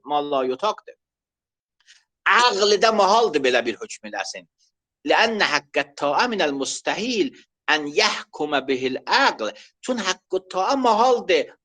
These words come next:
عقل حکم eləsin بالنسبة لا تکلیف یقطع المکلف به عدمه. عقل حکم eləsin o təklifə ki, mükəlləf bərəksinə qəti tapıbdır. Deyəsi ki, haqqı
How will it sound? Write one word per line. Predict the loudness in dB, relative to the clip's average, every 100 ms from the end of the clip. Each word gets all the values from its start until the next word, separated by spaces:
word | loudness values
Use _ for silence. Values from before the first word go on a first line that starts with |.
| _ _ 0
عقل | 4 6 4 4 2
حکم | 2 0 0 -6
eləsin | 0 0 0 -4
بالنسبة | -2 -2 0 -2 -2 -2 2
لا | 2
تکلیف | 0 -4 -10 -10 -6 -6 0 0 0 -6 -18 -20 _
یقطع | -2 0 0 -4 -12 -4 -2
المکلف | -2 -4 -6 -4 -4 -6 -6
به | -6
عدمه. | -6 -8 -12 -12 -18 _ _ 0
عقل | 2 2 2
حکم | 0 -4
eləsin | -4 -4 -2 -8
o |
təklifə | -6 -8 -12 -12 -10
ki, | -10
mükəlləf | -10 -4 -4 0 -2 -4 -20 _ _ _ _ _ _ _ 0
bərəksinə | 2 4 2 -2 -8 -8 -4 -2 0
qəti | 0 0 -6 -6
tapıbdır. | -6 -6 -12 -12 -16 _ _ _ _
Deyəsi | -2 -2 -2
ki, | -6
haqqı | -4 -4 -4 -2